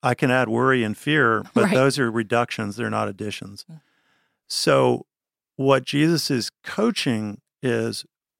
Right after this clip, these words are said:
Speaker 1: worrying is not gonna add. It's not gonna bring positive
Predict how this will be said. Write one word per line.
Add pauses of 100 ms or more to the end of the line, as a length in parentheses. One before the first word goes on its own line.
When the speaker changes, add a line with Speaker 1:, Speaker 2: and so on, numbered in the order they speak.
(260)
Speaker 1:
worrying
is
not
gonna
add.
It's
not
gonna
bring
positive